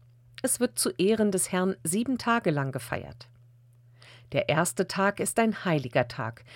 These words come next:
Ihr dürft an ihm keinerlei Arbeit verrichten. Sieben Tage lang sollt ihr täglich Opfer für den Herrn verbrennen.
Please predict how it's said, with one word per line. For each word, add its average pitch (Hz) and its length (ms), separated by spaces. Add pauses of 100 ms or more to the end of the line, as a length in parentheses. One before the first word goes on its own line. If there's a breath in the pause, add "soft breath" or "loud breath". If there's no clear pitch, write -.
(220 loud breath)
Ihr 262 100
dürft - 240
an 175 140
ihm 233 280
keinerlei 180 640
Arbeit 170 400
verrichten. - 540 (1120 loud breath)
Sieben 269 360
Tage 170 340
lang 139 200
sollt 147 280
ihr 151 120
täglich 196 560
Opfer 170 300
für - 160
den 147 180
Herrn 202 280
verbrennen. - 640